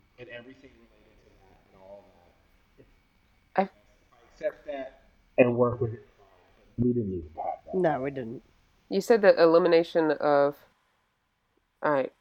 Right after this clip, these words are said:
Speaker 2: crap. I feel like you said, correct me if I'm wrong, I thought you said the elimination of threats.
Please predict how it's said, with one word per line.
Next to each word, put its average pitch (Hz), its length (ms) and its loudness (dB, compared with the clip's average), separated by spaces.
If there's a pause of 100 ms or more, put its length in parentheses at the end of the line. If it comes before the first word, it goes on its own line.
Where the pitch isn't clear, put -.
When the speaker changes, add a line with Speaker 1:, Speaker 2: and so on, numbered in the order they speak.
Speaker 2:
crap. - 320 -10 (280)
I 143 80 -2
feel 196 180 -2
like 160 120 4
you 160 80 -2
said, 151 400 2 (300)
correct 156 260 2
me 147 80 0
if 143 120 -8
I'm 139 80 -8
wrong, 135 180 -4 (680)
I 147 80 2
thought 170 300 6
you 160 100 2
said 143 440 2 (240)
the 147 220 0
elimination 147 840 0
of 139 240 0 (280)
threats. - 540 0